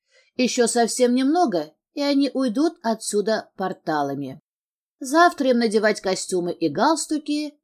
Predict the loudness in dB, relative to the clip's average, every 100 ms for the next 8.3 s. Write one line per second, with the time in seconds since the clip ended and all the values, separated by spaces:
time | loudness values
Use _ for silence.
0 | _ 0 2 4 0 -4 0 2 2 -2
1 | -4 -8 _ _ _ _ _ _ _ _
2 | _ -6 -2 2 2 4 2 2 -2 -2
3 | -2 0 -2 -2 -6 -8 -10 _ _ _
4 | _ 2 2 2 2 2 2 0 0 0
5 | 0 0 2 0 -4 -6 _ _ -4 -2
6 | -2 -2 0 -2 -2 -2 -2 -4 -8 _
7 | _ _ _ _ _ _ 0 6 6 6
8 | 6 6 6